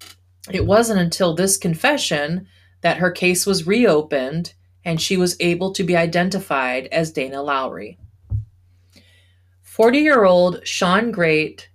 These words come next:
is indicted on twenty-three felonies,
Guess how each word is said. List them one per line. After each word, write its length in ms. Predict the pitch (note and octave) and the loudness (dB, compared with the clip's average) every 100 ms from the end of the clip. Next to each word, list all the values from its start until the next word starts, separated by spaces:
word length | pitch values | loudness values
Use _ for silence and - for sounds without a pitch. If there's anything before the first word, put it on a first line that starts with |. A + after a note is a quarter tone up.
| - | -4
is 160 | F3 E3 | -2 0
indicted 580 | D#3+ D#3+ D#3 E3+ F#3+ | 0 2 2 2 0
on 240 | - D3+ C#3+ | -2 -6 -6
twenty-three 1200 | - F#3 G3 - B3 B3 - F#3 F#3+ F#3 F#3 F#3+ - | -6 -4 -4 -4 -4 -4 -8 -6 -4 -4 -4 -8 -12
felonies, 880 | - - E3+ D#3+ C#3 A2 - - | -10 -2 0 0 -4 -10 -14 -16